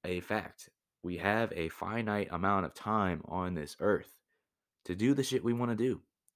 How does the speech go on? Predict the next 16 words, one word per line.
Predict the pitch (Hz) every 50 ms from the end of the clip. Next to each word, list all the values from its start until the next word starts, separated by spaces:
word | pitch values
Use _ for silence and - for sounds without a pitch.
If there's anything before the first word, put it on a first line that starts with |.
| _ _ _ _ _ _ _ _ _ _ _ _ _ _ _
And | - 110 123 135
the | 131
longer | 131 127 135 143 147 143 147
you | 156 156 151 131
wait, | 110 117 147 135 - - _ _ _ _ _ _
I'm, | - 90 110 120 135 131 120 - _ - _ _ _ - -
I | - 101 120
have | 135 127 120 113 98 92 - - _ _ _ -
been, | 92 92 92 87 82
like, | 82 78 73 71 - -
a | 73 78 76 - _ _
prime | - - - 85 92 107 113 110 110 107
suspect | - - 87 104 - - - 90 90 87 -
in | 82 85 85
this | 87 82 -
example | 92 85 85 101 110 107 - 85 78 80 -